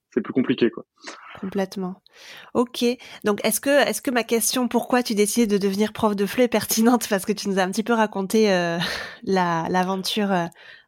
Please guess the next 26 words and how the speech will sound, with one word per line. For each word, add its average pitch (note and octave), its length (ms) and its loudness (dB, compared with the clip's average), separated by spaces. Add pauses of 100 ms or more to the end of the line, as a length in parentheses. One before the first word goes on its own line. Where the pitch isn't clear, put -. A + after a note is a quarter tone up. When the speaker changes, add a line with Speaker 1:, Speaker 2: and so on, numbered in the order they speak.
Speaker 2:
dans F#3 160 -2
ta, E3 500 -2 (120)
dans F#3 120 -2
ta F#3+ 160 -2
réponse, G3 460 0
là. F#3 100 0
Parce F#3 160 -4
que, G#3 120 0
enfin, G3 240 0
finalement, G#3 400 0
est-ce A#3+ 140 0
que A#3+ 80 -2
tu - 200 0
as, G3+ 80 4
tu - 380 -2
étais F#3+ 180 2
destiné G#3+ 500 2
à G#3 100 4
faire G3 280 -2
prof F#3+ 180 0
de F#3 100 -2
fleu ? B3 160 0
Pas G3+ 140 -2
du F#3 140 -4
tout, D#4+ 120 2
non ? C4 200 0